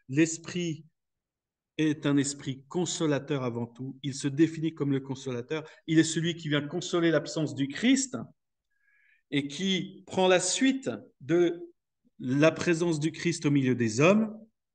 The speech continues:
d'une autre manière, hein. Et cette présence-là,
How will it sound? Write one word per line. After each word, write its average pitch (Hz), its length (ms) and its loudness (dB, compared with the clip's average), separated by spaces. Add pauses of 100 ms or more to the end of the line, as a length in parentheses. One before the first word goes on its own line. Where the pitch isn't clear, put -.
(760)
d'une 156 800 0
autre 202 340 4
manière, 160 640 4 (420)
hein. 117 300 -10 (360)
Et 123 120 -2
cette 202 260 0
présence-là, 151 840 0